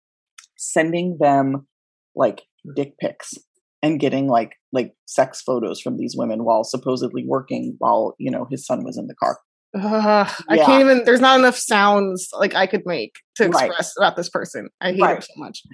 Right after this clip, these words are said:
Speaker 1: And here's the thing. Right now, I haven't said anything that would make you think this was anything other than an accident, but we'll get into that.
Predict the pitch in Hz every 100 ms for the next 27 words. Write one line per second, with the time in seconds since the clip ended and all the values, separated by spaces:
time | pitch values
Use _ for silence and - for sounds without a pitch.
0 | - 294 285 359 269 294 302 269 - _
1 | _ - _ - 214 262 196 247 240 175
2 | 180 208 208 - 156 170 165 156 147 139
3 | 139 _ _ - 151 135 123 - - _
4 | _ _ _ 156 165 143 131 - 143 -
5 | 147 127 - 139 139 123 120 127 131 117
6 | 123 123 - 135 180 180 - 196 185 -
7 | _ _ _ 220 277 330 403 415 190 -
8 | -